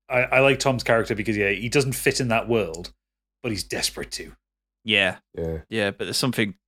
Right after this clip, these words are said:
Speaker 2: he feels like, there's, I'm not, 'cause
Speaker 1: Oh, it's
Speaker 2: I don't
Speaker 1: Nate.
Speaker 2: know,
Speaker 1: Nate,
Speaker 2: but
Speaker 1: Nate describes him as that.
Speaker 2: Yeah, but it feels, he feels like he's, he's a good guy, but he's trying to fit in this world of ruthless sharks, and he just can't kind of figure it out.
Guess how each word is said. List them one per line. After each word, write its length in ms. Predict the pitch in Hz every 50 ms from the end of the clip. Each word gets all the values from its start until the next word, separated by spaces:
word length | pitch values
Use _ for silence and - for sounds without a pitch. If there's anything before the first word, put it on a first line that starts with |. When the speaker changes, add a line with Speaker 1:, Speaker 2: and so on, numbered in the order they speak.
| _ _ _ _ -
Speaker 2:
he 80 | 143
feels 220 | - - 135 131 127
like, 140 | 123 107
there's, 140 | - 123 - - - - - - - - _ _ _ _ _ _ _ _
I'm 100 | 131 139 143
not, 240 | 156 151 135 - - _ _
'cause 120 | - 131 127
Speaker 1:
Oh, 40 | 120
it's 100 | 120 120
Speaker 2:
I 20 |
don't 40 | 113 -
Speaker 1:
Nate. 120 | 135 117
Speaker 2:
know, 160 | 107 101 104 -
Speaker 1:
Nate, 180 | 147 143 131
Speaker 2:
but 60 | 131 120
Speaker 1:
Nate 200 | 139 139 131 -
describes 440 | 131 - - - 110 101 98 - -
him 80 | 95
as 100 | 90 - -
that. 180 | 90 82 -
Speaker 2:
Yeah, 140 | 87 90 82
but 160 | - - 101 76
it 100 | 120 -
feels, 420 | - 143 135 131 123 110 - 92 - - _
he 60 | -
feels 260 | 123 - 156 151 139 139
like 160 | 135 127 -
he's, 360 | 127 120 117 113 - - - _ _ _ _ _ _ _ _ _ _ _ _ -
he's 180 | 120 110 - _ _ _ 123
a 60 | 113
good 320 | - - 139 131 117 -
guy, 240 | - 120 113 107 101
but 160 | 85 87 -
he's 140 | - 90 -
trying 340 | - - - 113 110 110 107
to 80 | -
fit 240 | - - - 113 -
in 140 | 85 104 104
this 280 | 104 101 - - - -
world 340 | 101 110 104 101 104 95
of 180 | 95 95 73 -
ruthless 360 | 101 104 101 - - 98 -
sharks, 580 | - - 113 98 98 101 101 - - - - -
and 80 | 85 87
he 80 | 92
just 220 | - - - - -
can't 240 | - 113 98 - -
kind 160 | - 113 101
of 80 | 92 - _ _ _ _ _ _ _ _ _ _ _ _ _ _ _ _
figure 300 | - 101 98 82 80 82
it 80 | 69 50
out. 260 | 82 90 92 87